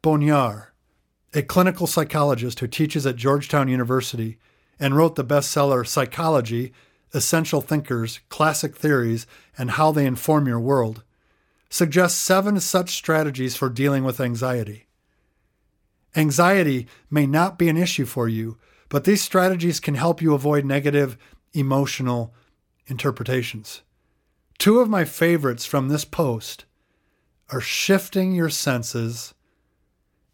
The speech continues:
and a weighted blanket. What does shifting the senses and a weighted blanket have to do with training yourself? Here are a couple of quotes from Doctor Boniar's post to consider.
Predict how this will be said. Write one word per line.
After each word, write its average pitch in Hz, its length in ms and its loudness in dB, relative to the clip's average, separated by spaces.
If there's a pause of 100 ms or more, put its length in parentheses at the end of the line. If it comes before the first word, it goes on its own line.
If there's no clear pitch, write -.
and 139 100 -2
a 123 60 2
weighted 131 520 0
blanket. 123 560 -6 (1500)
What 196 200 4
does 285 180 0
shifting 208 460 0
the 175 100 2
senses 170 520 0
and 151 120 2
a 123 40 0
weighted 139 520 2
blanket 131 480 -4 (280)
have 160 160 0
to 170 60 -2
do 170 100 4
with 151 120 0
training 202 320 2
yourself? 123 580 -2 (1300)
Here 175 200 4
are 165 80 6
a 151 60 0
couple 165 320 -2
of 151 100 -2
quotes 120 440 -2
from 127 280 -6
Doctor 139 480 0 (240)
Boniar's 135 720 2 (160)
post 131 420 -2
to - 80 -14
consider. 120 540 -6